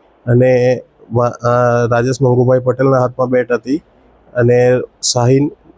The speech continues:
કીકુભાઈ પટેલ એ પાછળથી આવી ગયા અને હિરેન રમેશભાઈ પટેલ એ પણ પાછળથી આવી ગયા અને મારા બેટ ઉપર અને ફાફ-, અ, ફટકા મારેલ છે અને એ લોકો હાલમાં જે, જે છે એ લોકો ડ્રિંક કરેલ છે ને મારી માંગ એવી છે કે એ લોકોને ડ્રિંક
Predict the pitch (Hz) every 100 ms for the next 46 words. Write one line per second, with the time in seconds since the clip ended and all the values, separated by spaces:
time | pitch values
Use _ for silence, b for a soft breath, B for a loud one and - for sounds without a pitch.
0 | _ 127 123 127 131 123 123 143 - -
1 | 131 123 123 135 127 131 120 120 117 139
2 | 160 - 135 123 117 127 135 - _ _
3 | 117 120 120 123 120 120 123 135 _ b
4 | b 127 131 139 123 117 123 - 123 113
5 | 113 123 175 _ b b - 135 120 120
6 | 139 170 127 127 123 123 131 151 - _
7 | _ _ - 123 131 131 127 - 127 -
8 | - 135 127 123 - 131 - 135 123 117
9 | 117 113 156 - 135 143 139 131 127 143
10 | 127 127 127 139 143 139 135 143 143 143
11 | - - 156 143 135 135 151 123 139 143
12 | 139 131 131 123 160 139 131 131 143 143
13 | _ b b 131 139 143 135 139 139 143
14 | 135 143 135 135 143 135 120 135 139